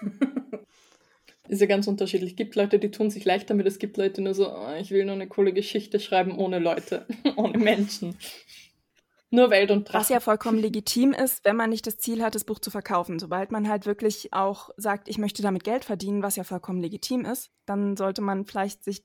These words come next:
Speaker 2: doch überlegen, wie man Menschen mit einbezieht, weil ohne wird's <laughs> schwierig.
Speaker 1: Vor allem ein Gedankenexperiment, das ich immer wieder spannend finde, ist es, wenn du bei den Zielgruppen auf ganz junge Zielgruppen schaust, also so Vorlesealter null bis,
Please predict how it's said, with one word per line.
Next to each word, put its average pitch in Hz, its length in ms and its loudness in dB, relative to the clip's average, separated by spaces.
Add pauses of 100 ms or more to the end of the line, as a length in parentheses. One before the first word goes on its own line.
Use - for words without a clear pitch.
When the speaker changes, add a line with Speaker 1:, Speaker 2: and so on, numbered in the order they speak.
Speaker 2:
doch 196 260 -6
überlegen, 202 640 0
wie 202 80 -4
man 202 260 -2
Menschen 202 360 -2
mit - 140 -4
einbezieht, 202 500 -6
weil 214 140 -4
ohne 196 220 0
wird's - 260 0
<laughs> - 20 0
schwierig. - 800 0 (1400)
Speaker 1:
Vor 214 140 2
allem 214 180 4
ein 214 140 0
Gedankenexperiment, 208 920 0
das 190 120 -2
ich 214 180 -4
immer 185 180 0
wieder 180 140 -2
spannend 180 500 -8
finde, 208 260 0
ist 208 120 -2
es, 196 100 -2
wenn 190 180 -2
du 196 240 8
bei 185 120 0
den 190 160 -2
Zielgruppen 226 460 0
auf 190 140 -8
ganz 190 280 0
junge 214 240 2
Zielgruppen 233 480 -4
schaust, 233 360 -2 (260)
also 185 180 0
so 190 160 0
Vorlesealter 208 1500 2 (100)
null 196 320 2
bis, - 540 0